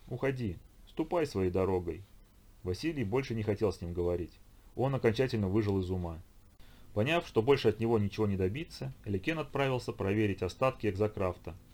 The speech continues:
Аварийные аккумуляторы ещё работали, хоть и были на последнем издыхании.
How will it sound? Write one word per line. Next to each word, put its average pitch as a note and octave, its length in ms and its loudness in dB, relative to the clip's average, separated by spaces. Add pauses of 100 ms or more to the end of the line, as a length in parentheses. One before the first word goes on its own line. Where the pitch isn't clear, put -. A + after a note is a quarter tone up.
(880)
Аварийные D3+ 460 2
аккумуляторы C#3 560 2
ещё C3 220 2
работали, A2+ 480 4
хоть A2 220 0
и A#2 40 0
были C3+ 240 2
на A2 100 0
последнем G#2+ 460 0
издыхании. F2+ 580 -4